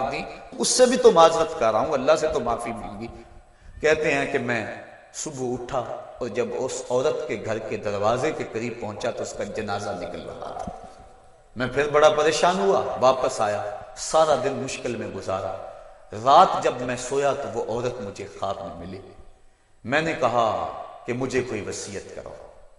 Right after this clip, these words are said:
تو اس نے کہا، "اذا خلوتا فاذکر اللہ۔"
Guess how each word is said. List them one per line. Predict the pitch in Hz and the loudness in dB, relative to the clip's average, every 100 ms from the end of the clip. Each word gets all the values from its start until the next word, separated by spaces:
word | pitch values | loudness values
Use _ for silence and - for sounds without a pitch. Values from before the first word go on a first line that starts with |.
| - - - | -20 -20 -14
تو | 104 | -12
اس | 101 | -10
نے | 104 | -10
کہا، | 95 95 107 101 104 - - - - - - - _ 123 | -8 -4 -4 -4 -8 -10 -14 -18 -20 -20 -20 -20 _ -6
"اذا | 113 131 135 123 - - | 0 2 4 2 0 -4
خلوتا | 123 117 127 120 82 67 - - - - - - - | -4 -2 0 0 -2 -4 -6 -10 -14 -16 -20 -20 -20
فاذکر | - 143 139 - 101 | -2 0 0 -2 -4
اللہ۔" | 92 87 87 98 107 - - | -6 -4 -2 0 0 -4 -10